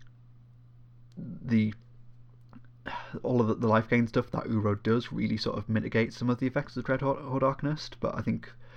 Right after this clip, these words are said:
with those two gods gone, it'll become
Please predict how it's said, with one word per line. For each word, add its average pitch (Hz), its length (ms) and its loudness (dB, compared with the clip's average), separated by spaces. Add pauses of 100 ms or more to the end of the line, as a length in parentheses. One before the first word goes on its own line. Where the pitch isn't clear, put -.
(280)
with 104 140 -2
those 104 180 4
two 110 160 0
gods - 340 0 (360)
gone, 107 220 4
it'll 110 200 -2
become 110 400 -2